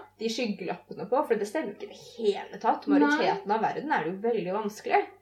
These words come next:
Speaker 2: Men ble de spurt om, om det var viktig for de å komme oss ut av skapet eller ikke? Fordi for min del så har det aldri vært noe behov for å komme ut av skapet.
Speaker 1: Nei, altså, jeg har aldri kommet ut av skapet, jeg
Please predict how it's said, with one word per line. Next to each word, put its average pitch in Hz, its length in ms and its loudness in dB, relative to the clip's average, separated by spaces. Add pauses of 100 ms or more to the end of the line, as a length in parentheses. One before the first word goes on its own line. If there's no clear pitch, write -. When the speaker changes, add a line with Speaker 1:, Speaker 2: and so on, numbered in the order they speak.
(140)
Speaker 2:
Men 339 220 2
ble 277 220 2
de 262 120 0
spurt 220 540 -8
om, 202 160 -2
om 220 220 -4
det 196 100 -4
var 196 80 -8
viktig - 400 -8
for 180 80 -10
de 170 80 -4
å 170 80 -8
komme 185 240 -10
oss 180 140 -14 (100)
ut - 220 -12
av 175 40 -8
skapet 156 360 -12
eller 175 100 -12
ikke? 208 240 -8
Fordi 254 240 -2
for 254 100 -2
min 226 220 2
del 208 180 2
så 294 140 0
har 220 80 4
det 202 80 0
aldri 190 180 0
vært - 220 -10
noe 190 100 -8
behov 175 300 -4
for - 240 -12
å 185 60 -4
komme 175 180 -8
ut 143 80 -12
av - 80 -8
skapet. - 480 -12
Speaker 1:
Nei, 247 140 2
altså, 247 140 4
jeg 220 120 8
har 320 220 8
aldri 202 160 -4
kommet 202 260 -2
ut 175 100 -8
av 196 60 -4
skapet, 165 240 -4
jeg 170 160 2